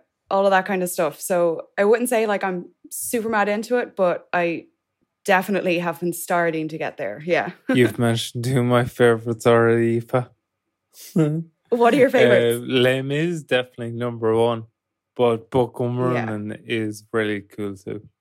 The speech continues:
Speaker 2: It's really
Speaker 1: Yeah, that
Speaker 2: different,
Speaker 1: was really,
Speaker 2: like.
Speaker 1: we actually saw that in London. It was so good.
Speaker 2: Oh,
Speaker 1: Yeah,
Speaker 2: cool.
Speaker 1: yeah.
Speaker 2: Prince of Wales.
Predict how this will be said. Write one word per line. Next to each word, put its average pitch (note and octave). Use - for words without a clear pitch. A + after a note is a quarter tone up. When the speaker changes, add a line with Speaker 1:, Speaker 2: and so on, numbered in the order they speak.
Speaker 2:
It's C3+
really C3
Speaker 1:
Yeah, G3+
that G3
Speaker 2:
different, G3
Speaker 1:
was G3+
really, G3+
Speaker 2:
like. E3+
Speaker 1:
we F#3
actually G3+
saw F#3+
that F3
in F3
London. E3+
It G#2+
was E3
so F3
good. D#3
Speaker 2:
Oh, C3+
Speaker 1:
Yeah, B2+
Speaker 2:
cool. D#3+
Speaker 1:
yeah. A2
Speaker 2:
Prince C3
of B2
Wales. C3